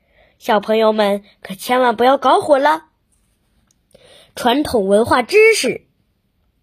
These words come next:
三皇五帝不等于皇帝。三皇五帝可不是像秦始皇、汉武帝那样掌控国家专事权威的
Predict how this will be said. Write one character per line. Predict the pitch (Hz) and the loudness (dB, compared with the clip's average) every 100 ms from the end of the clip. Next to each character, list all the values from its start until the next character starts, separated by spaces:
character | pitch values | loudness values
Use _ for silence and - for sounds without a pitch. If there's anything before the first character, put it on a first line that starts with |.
| _ - - _ | _ -20 -20 _
三 | - 453 466 466 | -4 2 2 2
皇 | 247 254 269 | 2 4 4
五 | 208 | 0
帝 | 196 294 214 196 - | 0 -2 0 -6 -6
不 | - 381 | 2 2
等 | 240 180 | 2 -2
于 | 185 214 | -2 0
皇 | 302 - 175 170 | 0 0 -2 -2
帝。 | 220 370 - _ _ _ _ _ _ _ _ _ _ _ _ _ _ | 0 0 0 _ _ _ _ _ _ _ _ _ _ _ _ _ _
三 | - 466 466 | 0 2 4
皇 | 320 | 4
五 | 302 214 | 4 0
帝 | 208 277 233 | -2 -2 -2
可 | - 247 | 0 2
不 | 254 | 2
是 | 247 285 254 | 2 2 2
像 | 240 302 214 | 2 0 0
秦 | 208 302 | -2 -2
始 | 330 226 | -2 -4
皇、 | 208 214 208 254 - - | -2 0 2 -2 -8 -14
汉 | - 466 330 | -2 2 2
武 | 180 | 0
帝 | 190 330 214 | 2 2 2
那 | 220 220 | 0 2
样 | 214 190 196 | 2 2 0
掌 | 214 185 - | -4 -6 -4
控 | 370 285 208 | 0 2 0
国 | - 190 214 | -2 2 2
家 | 240 359 | 2 0
专 | 359 427 427 440 | 2 2 2 2
事 | 269 214 - | -2 -4 -6
权 | - 180 | -8 -4
威 | 226 370 359 | 2 2 2
的 | 202 190 | 0 -2